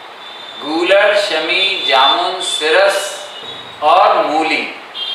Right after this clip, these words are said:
के बीज को पीस कर चूरा बना लें, पाउडर बना लिया आपने, फिर इसे घी के साथ खा लें। घी का मतलब देसी घी,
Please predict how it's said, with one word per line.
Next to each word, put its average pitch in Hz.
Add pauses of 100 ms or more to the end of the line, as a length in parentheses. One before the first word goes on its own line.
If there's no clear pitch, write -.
के 202
बीज 170
को 185
पीस 180
कर 165
चूरा 170
बना 160
लें, -
पाउडर 135
बना 143
लिया 180
आपने, - (1000)
फिर 226 (120)
इसे 214
घी -
के 196
साथ 160
खा 123
लें। -
घी -
का -
मतलब -
देसी 160
घी, 117